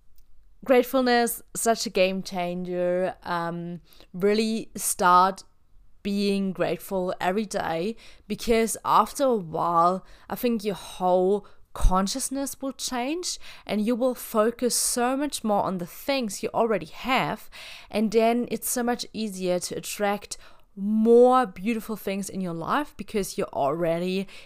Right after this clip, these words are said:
in this energy. And gratefulness is actually a key to raise your energy straight away, and to raise your vibration,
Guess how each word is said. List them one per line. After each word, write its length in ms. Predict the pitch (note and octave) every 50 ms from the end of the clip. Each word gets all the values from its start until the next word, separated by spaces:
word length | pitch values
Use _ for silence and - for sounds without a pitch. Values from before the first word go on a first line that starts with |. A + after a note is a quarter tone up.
| - - _ - A3
in 220 | G#3 G#3 G#3 G#3
this 240 | G3+ G3 - - - - - _
energy. 640 | - F#3+ G3+ G#3 G#3+ G3 - - - - - - F#3 E3+ - - - - - - -
And 340 | - - G#3 G#3+ A3 G3 -
gratefulness 1200 | - A3+ G#3 G#3 G3 G#3+ C#4 C#4+ - - - - E4+ D#4 C#4 A3 F#3 - - - E3 - - - - - - - _
is 160 | - F#3+ - - -
actually 420 | G#3+ A#3+ - - - B3+ - -
a 40 | F#3+
key 600 | - - - - - B3 B3 A#3 F3+ D#3+ E3 F3+ - - - - -
to 180 | - - A3 G#3+
raise 460 | F#3 F#3 G#3 G#3+ A#3 A3+ - - -
your 180 | G#3 F#3+ - - -
energy 640 | E3+ F#3 G3 G#3 G#3+ G3+ E3 - - D#3 D#3+ D#3+ - -
straight 720 | - - - - - - - F#3+ G#3+ G#3 F#3+ F#3+ G3 F#3
away, 520 | F3 E3+ D#3+ E3+ E3 E3 D#3+ - - - - - - - - _ - - - - - - - - - - - - - - - - - - _ -
and 640 | G3+ G3 G3 G3 G3 F#3+ F#3+ F#3 F#3 F#3 F#3 - - - - - - - - - - -
to 120 | - G#3
raise 300 | F#3+ G#3 F#3+ G3 G3+ -
your 120 | - G#3 F#3
vibration, 1200 | F#3 F3+ F3 D#3+ D#3 F3+ F#3+ F#3+ G3 G#3+ G3 - - - G#3 G3 G3 G3 G3 G3 G3 G3 G3 G3